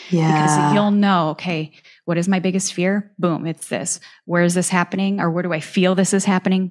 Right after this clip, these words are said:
Speaker 2: Boom. What is the motive behind that? Boom. And then you have tools that you teach, I'm sure,
Speaker 1: Mm-hmm.
Speaker 2: about nervous system regulation.
Speaker 1: Yes.
Speaker 2: That can help you kind of not blow up your life emotionally,
Speaker 1: Mm-hmm.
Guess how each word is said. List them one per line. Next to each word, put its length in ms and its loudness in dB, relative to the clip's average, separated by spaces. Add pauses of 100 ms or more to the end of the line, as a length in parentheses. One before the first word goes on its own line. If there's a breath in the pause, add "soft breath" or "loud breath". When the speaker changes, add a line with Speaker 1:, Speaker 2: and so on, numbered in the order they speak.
Speaker 2:
Boom. 300 -2
What 160 0
is 120 -2
the 80 2
motive 280 0
behind 320 -2
that? 280 -6
Boom. 340 -4 (220 soft breath)
And 140 -4
then 200 -2
you 200 0
have 260 -2
tools 500 -4
that 200 -2
you 160 2
teach, 340 -2
I'm 100 0
sure, 380 -2 (200 loud breath)
Speaker 1:
Mm-hmm. 360 2
Speaker 2:
about 340 0
nervous 400 -2
system 280 -6
regulation. 680 -6 (320)
Speaker 1:
Yes. 580 2
Speaker 2:
That 200 0
can 160 -4
help 420 -6
you 200 -6
kind 300 -6
of 180 -6 (340 loud breath)
not 320 0
blow 220 0
up 160 -4
your 120 -2
life 420 -2 (440)
emotionally, 760 0
Speaker 1:
Mm-hmm. 140 -8